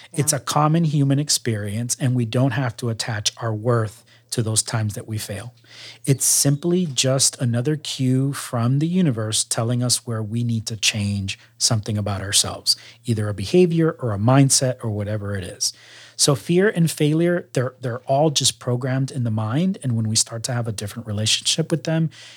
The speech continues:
Speaker 2: it sets us so free to do amazing things in the world.
Speaker 1: And, and our our brains are very plastic.
Speaker 2: Very.
Speaker 1: We are very capable of retraining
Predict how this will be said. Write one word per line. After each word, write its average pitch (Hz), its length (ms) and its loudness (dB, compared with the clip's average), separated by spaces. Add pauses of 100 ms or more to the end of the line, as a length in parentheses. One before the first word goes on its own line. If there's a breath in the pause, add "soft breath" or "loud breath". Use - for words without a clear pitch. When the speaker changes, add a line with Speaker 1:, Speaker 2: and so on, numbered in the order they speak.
(140 loud breath)
Speaker 2:
it 131 160 -2
sets - 400 0
us 117 260 0 (120)
so - 500 2
free - 460 -10 (540 soft breath)
to - 120 0
do 123 500 2 (120)
amazing 123 720 2
things 87 260 -8
in - 80 -12
the - 60 -20
world. - 380 -20
Speaker 1:
And, 196 280 0 (100)
and 180 300 -2
our 175 200 0 (600)
our 196 80 2
brains 202 460 2
are 254 80 2
very 190 260 0
plastic. 147 720 -4
Speaker 2:
Very. 113 260 0
Speaker 1:
We 190 120 4
are 202 140 2
very 175 480 2
capable 165 800 -2
of 160 200 0 (120)
retraining 175 1120 -2